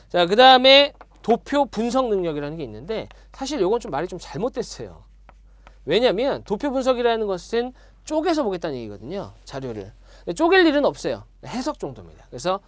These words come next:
어, 자료 해석이라고 보시면 돼요. 자료 해석. 그래서 주어진 자료를 가지고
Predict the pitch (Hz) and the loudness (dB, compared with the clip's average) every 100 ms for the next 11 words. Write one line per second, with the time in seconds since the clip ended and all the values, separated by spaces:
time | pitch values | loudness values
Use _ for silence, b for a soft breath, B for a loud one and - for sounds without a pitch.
0 | - - b - - 101 95 - 123 160 | -18 -20 b -16 -14 -14 -14 -10 -4 -4
1 | 202 277 254 170 123 104 107 90 - - | -4 -6 -6 -6 -8 -14 -20 -20 -20 -20
2 | - 104 85 65 - _ _ _ - _ | -18 -18 -18 -20 -20 _ _ _ -20 _
3 | _ _ _ _ _ _ _ _ _ _ | _ _ _ _ _ _ _ _ _ _
4 | _ - 139 - 156 151 147 151 135 139 | _ -18 -14 -4 -2 -2 -6 -8 -8 -8
5 | 127 120 120 123 160 196 220 | -8 -12 -12 -8 -2 2 2